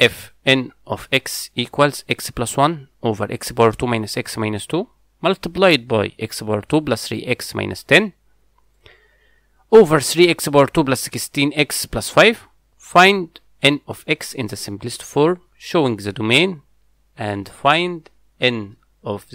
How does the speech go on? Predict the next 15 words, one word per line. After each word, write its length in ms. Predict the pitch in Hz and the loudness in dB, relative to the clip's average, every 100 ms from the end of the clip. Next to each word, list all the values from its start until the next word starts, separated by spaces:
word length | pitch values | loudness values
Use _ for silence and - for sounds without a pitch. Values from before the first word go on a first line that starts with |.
| 101 | -6
zero, 220 | 117 151 165 - | -2 -2 -4 -10
n 320 | - 113 113 - - | -8 -6 -8 -12 -14
of 60 | 113 110 | -14 -10
negative 300 | 107 107 104 117 185 | -10 -10 -6 -2 -2
one 80 | 233 - - | -4 -14 -14
if 60 | - - | -14 -12
it 80 | 107 | -12
is 60 | 95 | -10
possible. 500 | - 139 - - - _ _ _ _ _ _ _ _ _ _ _ _ _ _ _ _ _ _ _ | -6 -8 -8 -18 -20 _ _ _ _ _ _ _ _ _ _ _ _ _ _ _ _ _ _ _
طيب، 240 | 165 - _ - - - | -8 -8 _ -16 -16 -16
خلينا 300 | - 170 202 180 | -4 0 2 2
نبدأ 160 | 147 127 | 0 -4
بالسمبليفاي 640 | 123 - 117 117 - 151 | -8 -10 -10 -10 -2 -2
بتاعنا. 360 | 131 156 180 165 - - - - - _ - - - - - _ _ - _ - | 0 0 0 -2 -12 -20 -20 -20 -20 _ -20 -16 -14 -16 -18 _ _ -20 _ -4
طبعًا 440 | 143 120 110 107 | 2 4 4 0